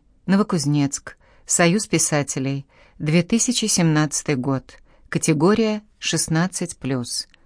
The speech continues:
Аннотация. Мы открываем учебники истории и видим множество имен.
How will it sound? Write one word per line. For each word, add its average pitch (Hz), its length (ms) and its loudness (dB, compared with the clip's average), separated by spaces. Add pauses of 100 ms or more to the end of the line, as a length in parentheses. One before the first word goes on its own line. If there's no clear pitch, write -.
(300)
Аннотация. 151 920 0 (1080)
Мы 170 260 8
открываем 165 600 4
учебники 160 580 0
истории 160 580 -2 (300)
и 165 140 4
видим 165 300 4
множество 165 800 2
имен. 165 420 2